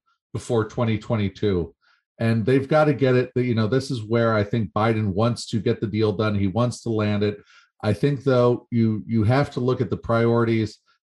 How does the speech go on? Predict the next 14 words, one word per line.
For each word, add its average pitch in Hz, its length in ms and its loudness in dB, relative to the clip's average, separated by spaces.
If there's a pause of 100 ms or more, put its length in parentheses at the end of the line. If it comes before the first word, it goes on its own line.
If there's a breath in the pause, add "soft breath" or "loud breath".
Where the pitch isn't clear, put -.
(120)
the, 107 240 -2
the 107 80 -4
bipartisan 135 800 2
deal. 123 400 2
You've 101 180 -4
got, 139 280 -2 (400)
look 151 280 0
at 165 80 0
what's 135 220 0
already 123 340 2
gotten 110 320 -2
through 110 220 -2
the 92 100 -6
Senate. 123 480 -2